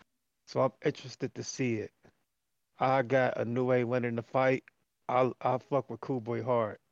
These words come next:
I fuck with him heavy, but I just think Inoue is just a tad bit overall better. Like I said, the man's explosive.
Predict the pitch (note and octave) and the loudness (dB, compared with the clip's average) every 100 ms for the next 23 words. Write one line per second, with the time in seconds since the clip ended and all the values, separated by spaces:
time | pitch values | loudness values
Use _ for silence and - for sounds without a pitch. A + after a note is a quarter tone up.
0 | - A2+ - C3 - B2 A#2 C3 A#2+ B2+ | -8 -8 -2 -2 -2 -6 0 0 0 -4
1 | C#3 _ _ _ _ _ _ _ - A2+ | -8 _ _ _ _ _ _ _ -2 2
2 | B2+ A#2+ A#2+ - B2 A2 A2 A#2+ B2 A#2+ | 2 0 -4 -2 -4 -2 -4 -2 0 0
3 | A#2 G2 A#2 - - - - C3+ B2+ A#2+ | -2 -4 -6 -6 -14 -14 0 4 4 2
4 | G#2 B2+ B2 A2+ _ _ A#2+ B2 A#2 A#2 | 0 -4 -2 -4 _ _ -2 0 0 2
5 | A#2 A2+ G#2+ G2 A2+ A2+ - - _ _ | 4 4 2 0 0 0 -2 -14 _ _
6 | _ _ _ _ A#2 A2+ A#2 - A#2+ G#2+ | _ _ _ _ -6 -4 -4 -4 -6 -4
7 | A2 B2 G#2+ A2 - - C3+ B2+ C3 B2 | -2 -2 -2 -8 -6 2 2 2 -2 -4